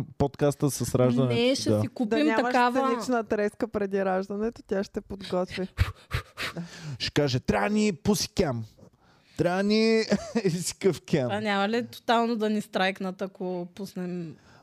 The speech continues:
Speaker 1: Не, ако е с
Speaker 2: Това
Speaker 3: Това ще ни е
Speaker 1: научни
Speaker 3: бенефиса,
Speaker 1: цели.
Speaker 3: това ще ни е последното видео.
Speaker 1: Няма да ни
Speaker 2: Реално.
Speaker 1: страйкнат, ако е с научни цели. Аз сега YouTube ми, ме накара да мина курсове по страйкване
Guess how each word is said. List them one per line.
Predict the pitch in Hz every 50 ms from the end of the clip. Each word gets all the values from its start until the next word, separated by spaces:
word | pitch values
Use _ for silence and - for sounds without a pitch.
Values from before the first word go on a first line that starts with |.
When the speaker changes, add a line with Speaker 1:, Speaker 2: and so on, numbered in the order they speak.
| _ _
Speaker 1:
Не, | - 117 117 113 117 123 127 139
ако | 156 165 - - 175 160
е | 160
с |
Speaker 2:
Това | - 151
Speaker 3:
Това |
ще | 147 139
ни | 143 147
е |
Speaker 1:
научни | - - - 170
Speaker 3:
бенефиса, | 175 - - 254 -
Speaker 1:
цели. | 160 151 143 143 135 127 277 254 294 269
Speaker 3:
това | - - 339 233
ще | - - 269
ни | 254 240
е | 233
последното | 233 247 - - 233 214 208 214 220 214 - 214
видео. | 208 - -
Speaker 1:
Няма | 127 127 139 156 165
да | 160 185 180
ни | 180 170
Speaker 2:
Реално. | - - - 160 160 165 165 233
Speaker 1:
страйкнат, | - 180 185 196 190 277 - 185
ако | 160 - - 151 143
е | 139
с | - 139 127 -
научни | - 135 135 143 139 - - 165 151
цели. | - - 139 123 117
Аз | 120 120 127 123
сега | - - 156 131 147 143
YouTube | 147 147 147 143 - - 160 151 - -
ми, | 143 135 131 123
ме | 85 117 131 127 123
накара | 120 120 120 - 131 131 131 139 131
да | 135 127
мина | 127 131 135 139 139 135 131 131 127 123 113 110 - -
курсове | - 123 120 - - 127 127 123
по | - - -
страйкване | - - - 120 120 117 117 - - - 117 110 113 131 151 165 175 190